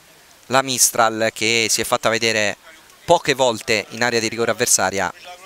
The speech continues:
soprattutto non ha mai impensierito l'estremo difensore dell'Atletico Cervaro. Non c'è fallo di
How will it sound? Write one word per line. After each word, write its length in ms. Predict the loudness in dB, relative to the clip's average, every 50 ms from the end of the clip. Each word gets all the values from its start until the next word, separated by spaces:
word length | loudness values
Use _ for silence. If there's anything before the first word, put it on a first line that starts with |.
| -20 -16 -12
soprattutto 720 | -10 -8 -8 -8 -8 -8 -10 -12 -16 -14 -10 -8 -8 -6
non 160 | -6 -6 -8
ha 20 |
mai 380 | -4 0 2 2 2 2 -2 -8
impensierito 680 | -14 -12 -10 -6 -2 0 0 0 -2 -4 -8 -10 -8
l'estremo 400 | -4 -4 -2 0 -2 -2 -2 -4
difensore 640 | -8 -8 -8 -6 -2 0 0 0 0 -2 -2 -4 -4 -8 -16 -20 -12 -6
dell'Atletico 500 | -4 -2 -2 0 2 0 0 0 -2 -2
Cervaro. 520 | -2 -2 -2 -2 0 0 0 0 -2 -8 -14 -20 -20 -20 -12
Non 200 | -6 -6 -2 0
c'è 180 | 0 0 0 -2
fallo 580 | -2 2 2 2 2 0 -2 -2 0 0 -2 -2
di 320 | -4 -6 -8 -8 -8 -10